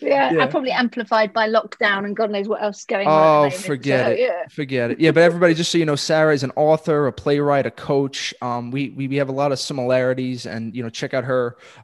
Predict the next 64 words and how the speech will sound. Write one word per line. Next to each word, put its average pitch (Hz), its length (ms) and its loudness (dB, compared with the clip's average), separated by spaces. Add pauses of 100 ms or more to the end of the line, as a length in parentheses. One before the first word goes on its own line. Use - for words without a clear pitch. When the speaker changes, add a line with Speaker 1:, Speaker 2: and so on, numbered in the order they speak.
Speaker 2:
um, 120 180 -4
podcast. 123 540 -4
I'll 117 120 -2
link 123 220 -6
it 123 220 -10
below. 120 480 -2
But, 113 480 -6
you 151 120 -2
know, 139 260 0
Sarah, 190 340 0
st-, - 340 -8
start 339 260 -4
me 302 100 -8
off. 220 140 -2
I, 175 160 0
I 190 120 0
know 208 100 -2
a - 20 2
little 180 220 -2
bit 156 120 0
about 139 280 0
where 135 120 -4
you 147 140 -6
started, 135 440 -2
but 135 120 -6
tell, 208 280 -4
tell 214 180 -6
our 202 80 -2
listeners 165 560 -6
how 185 220 -4
this 185 180 -4
journey 147 340 -6
started. 147 580 -2 (300)
I 151 60 4
wanna 175 200 2
pick - 220 -6
your 131 100 -10
brain. 139 280 -4
I 123 60 -2
saw 151 180 -4 (120)
that 135 200 -2
you 131 60 -10
performed 143 320 -10
at - 80 -12
the - 40 -8
Comedy 170 420 -4
Store. - 260 -8
I 170 100 0
just 190 160 -8
wanna, 143 300 -4 (280)
I 208 60 2
wanna 233 140 4
talk 202 180 2
about 143 160 2
everything. 127 300 0
So 135 120 -10
just 160 140 -6
start 226 220 0
from 208 80 -6
the 185 60 -4
beginning, 160 360 -4
and 143 80 -2
I'll 156 120 0
just, 143 280 -10